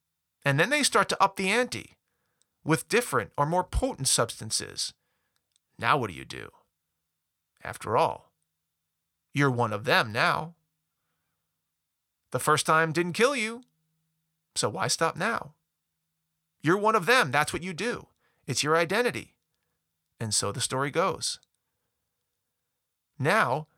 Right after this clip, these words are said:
you go down the road of experimenting with increasingly illicit drugs that leads to who knows where. On the other hand, if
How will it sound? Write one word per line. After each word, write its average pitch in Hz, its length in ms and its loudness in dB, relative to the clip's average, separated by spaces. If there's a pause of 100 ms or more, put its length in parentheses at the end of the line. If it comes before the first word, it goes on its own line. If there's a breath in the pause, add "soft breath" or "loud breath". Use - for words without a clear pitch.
(360)
you 180 280 0
go 226 140 6
down 185 240 6
the 175 80 4
road 170 200 4
of 160 80 -4
experimenting 165 920 -4 (560)
with 139 180 -2
increasingly 190 800 0
illicit 151 360 0
drugs 98 600 -4 (560)
that 117 160 -4
leads 123 280 -6
to 131 360 -6 (800)
who 117 120 -6
knows 113 320 -6
where. 98 300 -8 (1900)
On 170 120 0
the 202 100 -2
other 226 180 0
hand, 120 380 -4 (340 soft breath)
if 185 580 0